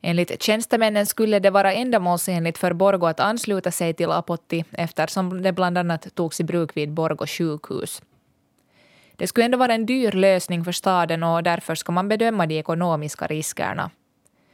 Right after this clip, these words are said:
För Borgå stad skulle Apotti-anslutningen kosta cirka fyra miljoner euro om året under tiden tjugohundratjugo till tjugohundratjugoåtta.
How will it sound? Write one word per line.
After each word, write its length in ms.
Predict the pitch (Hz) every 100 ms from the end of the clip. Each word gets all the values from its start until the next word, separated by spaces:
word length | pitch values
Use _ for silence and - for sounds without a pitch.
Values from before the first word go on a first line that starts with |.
| _ _ _ _ _
För 180 | 180 175
Borgå 320 | 180 214 202
stad 300 | - 254 247
skulle 300 | - 208 196
Apotti-anslutningen 1200 | - 220 233 - 208 190 185 190 180 185 180 180
kosta 300 | 196 196 180
cirka 300 | 165 175 -
fyra 320 | - 240 220
miljoner 880 | 185 180 190 180 - 202 214 185 165
euro 340 | 90 202 170
om 200 | 165 170
året 400 | 190 196 156 151
under 200 | 156 156
tiden 320 | 156 165 175
tjugohundratjugo 800 | 180 196 175 160 156 208 190 160
till 160 | 156 160
tjugohundratjugoåtta. 1300 | - 156 151 190 214 - 170 156 156 - - -